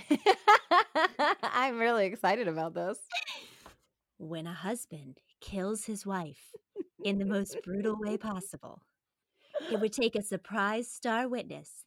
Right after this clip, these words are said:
Speaker 1: the ex-girlfriend he called to help clean up the murder, for the prosecution to take him down.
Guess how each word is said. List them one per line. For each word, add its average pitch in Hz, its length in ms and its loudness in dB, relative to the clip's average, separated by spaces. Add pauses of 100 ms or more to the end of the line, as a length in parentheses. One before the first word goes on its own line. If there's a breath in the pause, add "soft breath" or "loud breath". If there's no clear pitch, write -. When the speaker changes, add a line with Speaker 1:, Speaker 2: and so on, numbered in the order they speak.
(120)
Speaker 1:
the 165 120 -2
ex-girlfriend 175 720 -4
he 170 100 -12
called 160 380 -6
to - 80 -18
help 160 280 -8
clean 156 240 -12
up 226 120 -10
the 285 80 -2
murder, 160 440 -6 (500 soft breath)
for 175 80 -2
the 160 80 -4
prosecution 175 760 -4
to 165 80 -4
take - 340 -6
him 214 140 4
down. 147 360 -2